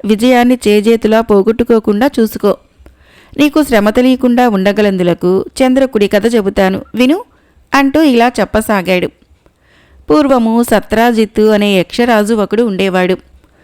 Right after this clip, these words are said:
అతనికి తేజోవతి అనే కుమార్తె ఉండేది. తేజోవతి గొప్ప సౌందర్యవతి. సత్రాజిత్తును ఇద్దరు యక్షకుమారులు అనుక్షణము సేవిస్తూ ఉండేవాళ్ళు. వారిలో ఒకడు రుద్రకుడు,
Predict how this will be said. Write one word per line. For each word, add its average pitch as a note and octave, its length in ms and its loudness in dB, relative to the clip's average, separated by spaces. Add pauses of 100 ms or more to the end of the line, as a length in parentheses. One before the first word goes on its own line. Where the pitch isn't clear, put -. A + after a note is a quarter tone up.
(340)
అతనికి C4+ 520 0
తేజోవతి G#3+ 920 0
అనే A3+ 180 0
కుమార్తె G#3 500 -2
ఉండేది. G3 460 0 (760)
తేజోవతి A3 760 2
గొప్ప G3+ 380 -2
సౌందర్యవతి. A3+ 760 0 (760)
సత్రాజిత్తును A3+ 1040 -2 (120)
ఇద్దరు A#3 320 0
యక్షకుమారులు G#3+ 960 0 (100)
అనుక్షణము B3 640 0
సేవిస్తూ G3 540 -2
ఉండేవాళ్ళు. G3 520 -2 (1000)
వారిలో B3 440 2
ఒకడు G#3 360 0
రుద్రకుడు, G3+ 720 0